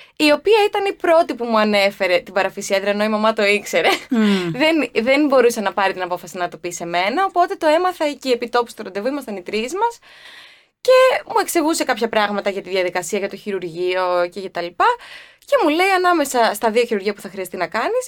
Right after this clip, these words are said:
Speaker 1: θα έχεις για τρεις μήνες περίπου, ε, παραφύση έδρα. Και μου λέει, «Αυτό είναι αυτό», μου δείχνει και κάποια φυλάδια και κάποιες φωτογραφίες. Εγώ δεν ήμουν σίγουρη αν την πίστεψα, γιατί λέω, «Καλά, αν, αν ισχύει αυτό, δεν θα μου το είχε πει η μαμά πριν έρθουμε εδώ πέρα».
Speaker 2: Μμμ.
Speaker 1: Και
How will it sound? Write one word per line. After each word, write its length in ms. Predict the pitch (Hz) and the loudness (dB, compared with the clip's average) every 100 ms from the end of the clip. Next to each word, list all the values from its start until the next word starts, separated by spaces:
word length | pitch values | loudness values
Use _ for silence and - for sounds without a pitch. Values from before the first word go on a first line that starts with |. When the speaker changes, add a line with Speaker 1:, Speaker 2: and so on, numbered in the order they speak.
| - | -10
Speaker 1:
θα 140 | - 359 370 | -4 0 0
έχεις 200 | 415 302 | 0 -6
για 160 | 277 262 | -6 -6
τρεις 260 | 302 233 | -4 -4
μήνες 280 | 247 233 214 | -4 -6 -6
περίπου, 460 | - 185 190 202 415 508 - _ _ _ _ | -6 -6 -6 -2 0 0 -2 _ _ _ _
ε, 340 | 466 453 440 427 | -4 -2 -2 -4
παραφύση 420 | 359 330 440 453 415 269 | -2 0 -2 -2 2 2
έδρα. 240 | 190 185 202 | 2 -2 -6
Και 120 | 254 | -8
μου 100 | 247 | -6
λέει, 200 | 381 494 381 | -4 -4 -6
«Αυτό 200 | - 494 466 | -4 -2 0
είναι 80 | 466 | -2
αυτό», 240 | - 254 | 0 -2
μου 120 | 226 | 0
δείχνει 320 | 214 220 196 | -2 -4 -8
και 100 | 180 | -8
κάποια 600 | 190 180 - 185 175 170 156 - | -8 -8 -4 0 2 2 0 -6
φυλάδια 520 | - 196 180 180 170 165 | -8 -2 0 0 -2 -6
και 100 | 180 | -4
κάποιες 180 | 170 | -6
φωτογραφίες. 580 | - 165 165 208 440 480 _ _ _ _ _ _ _ _ - | -6 -8 -6 -2 -2 -2 _ _ _ _ _ _ _ _ -2
Εγώ 520 | 339 370 415 453 466 _ - _ - | 0 0 2 2 2 _ -20 _ -10
δεν 100 | 294 427 | -2 0
ήμουν 140 | 508 466 | 2 0
σίγουρη 240 | 381 427 | 2 2
αν 80 | 415 | 2
την 120 | 311 | 2
πίστεψα, 380 | 320 349 247 226 | 2 2 0 0
γιατί 220 | 220 262 | 0 0
λέω, 140 | 370 370 | -2 0
«Καλά, 240 | 349 349 | 2 2
αν, 180 | 320 - | 2 0
αν 200 | 285 339 | -2 0
ισχύει 340 | 349 - 311 320 | -4 -6 -4 -4
αυτό, 160 | 302 | 0
δεν 100 | 277 | -2
θα 80 | 254 | -2
μου 60 | 202 | -6
το 100 | 196 | -8
είχε 100 | 175 | -8
πει 100 | 185 | -6
η 40 | |
μαμά 360 | 185 180 196 185 | -6 -4 0 0
πριν 200 | 196 196 | -2 -2
έρθουμε 320 | 196 185 180 | -2 -2 -4
εδώ 120 | 180 | -4
πέρα». 320 | 185 247 226 208 | 2 4 4 4
Speaker 2:
Μμμ. 680 | 196 160 - 247 185 170 | 2 0 -2 0 0 0
Speaker 1:
Και 140 | 165 | 0